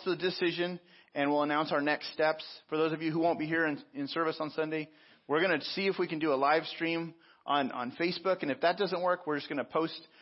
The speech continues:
a video on our website shortly after service is out. But the closer that we go into the go, no-go decision this Thursday,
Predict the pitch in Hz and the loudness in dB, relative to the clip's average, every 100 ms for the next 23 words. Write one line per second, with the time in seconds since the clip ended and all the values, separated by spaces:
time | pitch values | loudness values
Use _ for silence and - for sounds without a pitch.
0 | - - 127 139 156 160 156 131 131 127 | -20 -6 -4 0 2 4 4 2 2 4
1 | 135 - 139 139 147 131 139 131 135 131 | 2 0 -2 0 0 2 2 2 0 -6
2 | - 131 131 127 120 117 110 - _ - | -6 -6 -6 -6 0 0 0 -6 _ -20
3 | _ 185 185 220 220 262 294 269 202 180 | _ 0 2 2 4 4 4 4 4 2
4 | 151 175 202 202 208 - _ _ 175 185 | 4 6 6 4 0 -6 _ _ -4 -2
5 | 190 165 143 139 170 180 185 180 - _ | 2 4 2 4 6 8 6 2 -6 _
6 | 147 175 202 175 165 151 147 143 - 196 | -2 4 6 6 6 6 4 0 0 0
7 | 165 135 127 - _ _ _ _ 160 156 | 2 -2 -4 -8 _ _ _ _ -2 -2
8 | - 160 135 131 117 117 | 0 0 2 2 0 -2